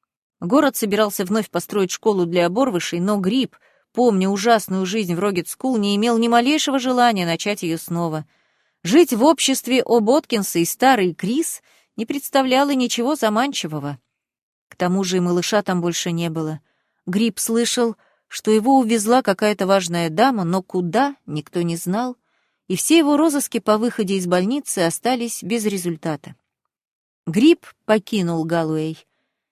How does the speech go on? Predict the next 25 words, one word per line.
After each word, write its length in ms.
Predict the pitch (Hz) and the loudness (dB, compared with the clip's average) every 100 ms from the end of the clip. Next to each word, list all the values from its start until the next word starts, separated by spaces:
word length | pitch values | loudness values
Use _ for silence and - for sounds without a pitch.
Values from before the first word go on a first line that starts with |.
| - | -6
Переходя 460 | 208 220 240 240 339 | -2 2 2 4 2
из 100 | 190 | 2
деревни 460 | 180 262 269 196 | 0 0 0 -2
в 60 | 165 | -2
деревню, 560 | 170 208 285 240 240 - - - | -2 0 -2 -2 -6 -8 -12 -2
он 160 | 330 | 0
находил 480 | 311 302 254 330 277 | 0 0 2 2 2
иногда 360 | 220 208 226 277 | 0 0 2 2
работу 380 | 226 247 254 | 2 0 -2
на 140 | 175 170 | -2 -2
фермах 500 | - 285 262 262 - _ _ | -4 -4 -4 -6 -10 _ _
и 160 | - 277 | -2 0
перебивался 600 | 294 285 294 320 226 196 | 0 0 2 4 2 0
таким 340 | 180 165 190 | -2 -2 0
образом, 560 | 247 233 233 220 214 - | 0 0 -2 -2 -4 -6
чувствуя 440 | - 247 - 196 202 | -4 -4 -4 -6 -4
себя 300 | - 202 208 | -4 -2 -2
всё 200 | - 196 | -2 -2
же 100 | 208 | 0
менее 420 | 233 247 170 160 | 0 0 0 -2
несчастным, 640 | 156 - 196 202 - 147 | -6 -2 0 0 -2 -10
чем 220 | - 156 | -8 -4
был 160 | 170 165 | -2 -2
в 60 | |
Рогет-Скул. 640 | 160 160 147 - - 143 | -2 -4 -6 -10 -8 -8